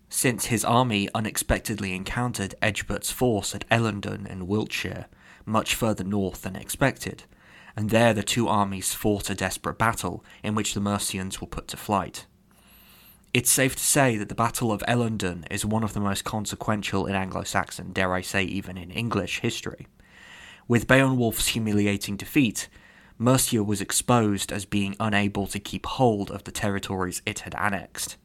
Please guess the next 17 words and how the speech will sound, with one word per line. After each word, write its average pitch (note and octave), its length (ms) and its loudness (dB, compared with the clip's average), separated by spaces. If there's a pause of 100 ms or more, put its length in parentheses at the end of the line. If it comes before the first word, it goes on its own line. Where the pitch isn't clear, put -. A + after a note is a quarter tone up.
(600)
and G#2 160 0
thus G#2 180 2
the A2 120 -2
Mercian G2+ 420 0
supremacy G#2+ 720 0 (220)
quickly G2+ 420 0
unravelled. F#2+ 760 -2 (840)
According B2 380 6
to A#2 100 2
the G#2+ 100 6
Anglo-Saxon G2+ 680 2
Chronicle, A#2+ 540 2 (400)
in G#2+ 120 0
the G#2 80 4
wake B2+ 260 6
of A#2 60 -4
Ellendon, G2+ 560 0